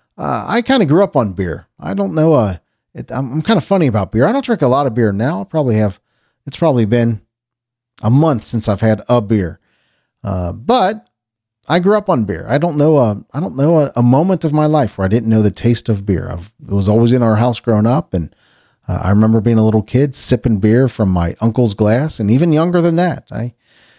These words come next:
I, uh, I've always known the taste of beer. Never had to acquire it 'cause it's just, it's like knowing the taste of water, right? You just know it. You just, it's just right there. So today's National American Beer Day.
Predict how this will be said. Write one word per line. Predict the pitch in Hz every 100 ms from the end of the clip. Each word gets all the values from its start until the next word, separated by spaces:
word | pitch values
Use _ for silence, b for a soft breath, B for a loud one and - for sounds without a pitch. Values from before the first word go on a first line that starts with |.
| b b -
I, | 131 135
uh, | 131 127 113
I've | 120 135
always | 143 156 135
known | 143 151 151
the |
taste | - 147 139 139
of |
beer. | 127 98
Never | 90 113
had | 113 120
to | 120
acquire | - 120 135 165
it | 139
'cause | 104 101
it's | 101 -
just, | 107 _ _ _ _
it's | - -
like | - _ _ _ _ _ _ _ _ _ -
knowing | 98 123 143
the | 127
taste | 131 143 -
of | 131
water, | 123 101 87
right? | 113
You | 117
just | 110 113
know | 113 127
it. | - -
You | 104
just, | 98 107 _ _ 117 -
it's | - 95 -
just | - 107 113
right | 123 113
there. | 113
So | 90 98
today's | 90 196 214 139
National | 175 175 190 160
American | 120 139 147 135 104
Beer | 92 90
Day. | 78 73